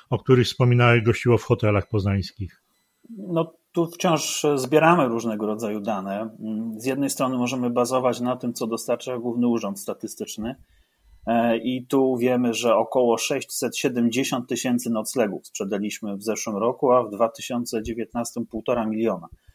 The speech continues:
Speaker 2: E, czyli ten spadek jest dosyć duży, natomiast jeszcze patrzmy na to, że to są dane za cały rok. E, w styczniu i w lutym sprzedaliśmy blisko trzysta tysięcy noclegów, czyli w zasadzie połowa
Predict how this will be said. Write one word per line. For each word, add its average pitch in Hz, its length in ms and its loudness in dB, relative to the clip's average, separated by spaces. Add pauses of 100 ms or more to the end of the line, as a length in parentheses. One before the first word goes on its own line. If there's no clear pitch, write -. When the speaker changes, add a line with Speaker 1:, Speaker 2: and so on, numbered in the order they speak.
(320)
Speaker 2:
E, 117 260 -2
czyli 123 200 -4
ten 117 140 -4
spadek 113 380 0
jest 113 180 -4
dosyć 117 280 -4
duży, 117 320 -2
natomiast 120 520 -2
jeszcze 123 360 -2
patrzmy 117 360 -4
na 98 160 -4
to, 110 240 -2
że 117 120 -6
to 127 120 -6
są 120 220 -6
dane 117 280 0
za 107 120 -4
cały 113 320 0
rok. - 280 -4 (540)
E, 107 340 0
w - 80 -10
styczniu 156 600 -2
i 120 200 -2
w 110 40 -6
lutym 131 320 0
sprzedaliśmy 120 760 -2
blisko 127 640 -4
trzysta 131 420 -4
tysięcy 113 420 -6
noclegów, 104 500 -6
czyli 120 200 -12
w 110 40 -14
zasadzie 131 520 0 (320)
połowa 123 680 8